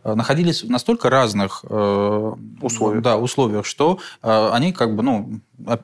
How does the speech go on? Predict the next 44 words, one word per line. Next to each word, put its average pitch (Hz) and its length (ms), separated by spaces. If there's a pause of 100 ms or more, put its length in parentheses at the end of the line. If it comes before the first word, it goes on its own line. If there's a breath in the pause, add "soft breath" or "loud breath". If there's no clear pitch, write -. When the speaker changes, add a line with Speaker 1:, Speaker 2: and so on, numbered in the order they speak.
Speaker 1:
по 127 80
объективным 127 400
причинам 196 380
друг 117 160
друга 165 220
понимают, 131 560 (100)
ну, 110 380
с, - 260
с - 60
определённым 147 420
ус-, - 220
с 127 160
определённым, 139 420
короче, 117 300
условием. 98 440 (440 loud breath)
А 110 100
если 180 300
мы 160 100
говорим 147 400
про, 156 320 (320 loud breath)
э, 113 160
скажем 123 400
так, 117 260 (280 loud breath)
ну, 131 80
понятно, 175 340
что 139 240
это, 117 480 (380)
наверное, 120 420
будет 113 160
какая-то 107 420
такая, 110 360 (240)
ам, 117 240 (720)
мы 131 260
будем 123 240
р-, 120 140
размышлять, 120 540
а, 110 180
а 110 40
что - 160
бы 120 140
было 151 340
бы, 113 180
если 107 300
бы, 170 240